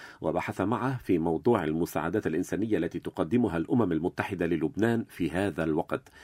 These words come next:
كما اجتمع مع وزير المال يوسف الخليل وحاكم مصرف لبنان بالإنابة وسيم منصوري ومنسق لجنة تنسيق عمليات مواجهة الكوارث والأزمات الوطنية الوزير ناصر ياسين، الذي وضعه في صورة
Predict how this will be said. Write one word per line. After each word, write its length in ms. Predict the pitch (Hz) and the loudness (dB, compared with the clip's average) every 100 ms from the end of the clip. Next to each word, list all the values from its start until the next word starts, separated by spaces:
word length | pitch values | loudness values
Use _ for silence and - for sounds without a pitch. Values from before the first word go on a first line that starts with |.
| - - - | -20 -16 -2
كما 200 | 92 73 | 0 0
اجتمع 440 | - 95 87 90 | -2 0 2 0
مع 180 | 104 69 | -2 -2
وزير 320 | 71 69 87 | -4 0 0
المال 260 | 82 87 80 | 2 0 2
يوسف 340 | 101 - - | 0 -2 -4
الخليل 400 | 76 80 76 117 | -4 -2 0 0
وحاكم 380 | 78 85 - 85 | 0 -2 -2 -2
مصرف 340 | 85 90 - | 0 -2 -2
لبنان 240 | 87 101 87 | -2 0 0
بالإنابة 600 | 76 80 90 107 117 113 - - | -2 -2 0 2 0 -2 -8 -2
وسيم 380 | - - 131 120 | 0 0 0 2
منصوري 580 | 107 110 - 60 76 - _ - | 2 0 -4 -2 -2 -2 _ -2
ومنسق 520 | 92 87 92 92 - | 2 2 0 -2 0
لجنة 240 | 90 82 | 0 0
تنسيق 460 | 78 82 78 98 - | -2 -2 0 0 0
عمليات 360 | 82 82 92 90 | -2 0 0 0
مواجهة 320 | 87 85 82 | -2 -2 -4
الكوارث 560 | 80 92 90 87 82 | -6 -4 -2 -2 -2
والأزمات 500 | 90 78 78 87 87 | -2 -2 0 0 0
الوطنية 600 | 82 80 82 85 101 101 - - - 90 | 0 -2 0 0 4 2 2 -8 -8 0
الوزير 340 | 92 87 107 | 2 4 2
ناصر 360 | 87 101 95 85 | 2 0 -2 0
ياسين، 480 | 85 - 120 71 | 0 2 2 2
الذي 240 | 71 80 82 | 0 -2 0
وضعه 440 | 80 76 110 117 | 0 0 -2 -2
في 160 | - 90 | -2 -4
صورة 300 | - 101 90 | 0 2 2